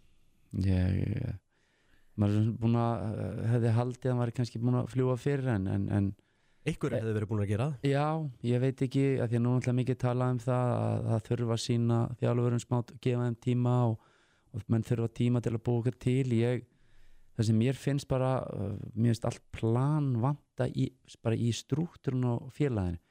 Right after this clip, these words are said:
Speaker 1: Hver er á hvaða leikmannakaup, hvaða leikmann er að koma inn
Speaker 2: Mm.
Speaker 1: og allt þetta í kringum félagið, mér finnst það bara ekki vera nógu gott. Vegna þess að,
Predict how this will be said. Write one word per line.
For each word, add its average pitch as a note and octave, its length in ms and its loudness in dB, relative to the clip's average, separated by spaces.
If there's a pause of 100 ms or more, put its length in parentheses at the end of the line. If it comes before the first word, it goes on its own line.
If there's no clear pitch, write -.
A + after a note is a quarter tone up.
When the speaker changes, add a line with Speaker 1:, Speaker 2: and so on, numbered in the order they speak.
(160)
Speaker 1:
Hver C3+ 240 0
er C#3 100 -2
á B2+ 140 0
hvaða C3 340 -2
leikmannakaup, C3 640 0
hvaða A#2 280 0
leikmann B2+ 300 0
er A#2 40 2
að - 80 -8
koma A2 220 4
inn C3 320 2 (100)
Speaker 2:
Mm. C3+ 240 -6 (280)
Speaker 1:
og A2+ 80 0
allt A#2+ 120 -4
þetta B2+ 240 -2
í - 40 -4
kringum B2+ 400 0
félagið, B2+ 400 0
mér A2 120 2
finnst - 80 -6
það A2+ 100 -2
bara A#2+ 120 0
ekki B2 120 -2
vera A#2+ 120 2
nógu B2+ 240 4
gott. C#3+ 340 -4 (100)
Vegna G#2+ 220 0
þess D#2+ 80 0
að, A2+ 160 -2